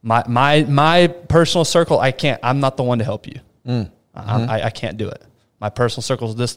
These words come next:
Speaker 1: this small, or is, is very small, so I'm not the one to help you.
Speaker 2: Right.
Speaker 1: So I only think that story, I'm thinking, "Well, what if he had a good answer for him?"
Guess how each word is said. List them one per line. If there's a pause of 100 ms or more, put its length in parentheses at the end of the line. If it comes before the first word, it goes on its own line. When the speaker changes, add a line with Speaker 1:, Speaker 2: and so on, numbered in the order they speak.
Speaker 1:
this
small, (360)
or
is,
is
very
small, (260)
so
I'm
not
the
one
to
help
you. (140)
Speaker 2:
Right. (320)
Speaker 1:
So
I
only
think (100)
that
story,
I'm
thinking,
"Well,
what
if
he
had
a
good
answer
for
him?"